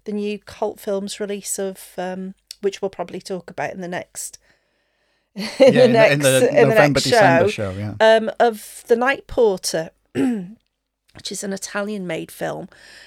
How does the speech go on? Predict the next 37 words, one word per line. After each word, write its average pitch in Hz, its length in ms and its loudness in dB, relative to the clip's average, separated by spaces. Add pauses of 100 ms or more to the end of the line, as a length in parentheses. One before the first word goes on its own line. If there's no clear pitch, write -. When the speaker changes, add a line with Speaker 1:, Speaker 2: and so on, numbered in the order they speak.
(180)
Speaker 1:
and, 190 420 -4
uh, 202 300 0 (600)
something - 500 -4
happens - 580 -8
in 165 80 -6
the 160 80 -8
film 165 300 -8
that - 100 -10 (320)
really 359 500 0
got 285 300 2
on 269 80 -2
my 240 240 0
nerves, 269 640 2
Speaker 2:
It - 60 -14
Speaker 1:
didn't 262 220 0
it? - 20 4
And 196 140 6
Speaker 2:
did - 40 4
Speaker 1:
I 233 60 6
Speaker 2:
as 233 80 2
we - 80 -4
were - 60 6
Speaker 1:
kept - 120 6
Speaker 2:
watching 226 200 2
it, 226 40 0
yeah. 262 120 6 (120)
Speaker 1:
mentioning 233 460 -2
it. 156 200 0 (480)
And 240 160 -2
then 247 340 -4 (120)
I 247 160 -2
watched - 340 -10
the 233 120 -2
extras - 640 -8
the 226 100 -8
next - 340 -10
day, 185 300 -4